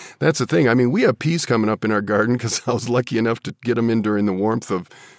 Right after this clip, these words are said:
about three weeks ago. Uh, but then remember, it got a little cool and it got a little snowy. And, uh, and I looked out the last fifteen days, and we're gonna have some days that are still gonna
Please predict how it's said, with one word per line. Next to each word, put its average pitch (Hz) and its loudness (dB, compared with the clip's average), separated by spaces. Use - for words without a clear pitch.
about 98 0
three 117 -2
weeks 131 -2
ago. 95 -2
Uh, 104 2
but 113 -2
then 151 4
remember, 160 4
it 110 -2
got 110 -2
a 117 0
little 107 0
cool 117 -2
and 123 -2
it 98 -4
got 101 0
a 101 -2
little 104 -2
snowy. 110 -2
And, 90 -4
uh, 95 -4
and 107 0
I 120 2
looked 151 0
out 131 -2
the - -6
last 110 0
fifteen 123 -2
days, 120 0
and 107 0
we're 165 -2
gonna 208 0
have 135 -2
some - -2
days 120 -2
that 101 -2
are 101 -2
still 120 -4
gonna 120 -2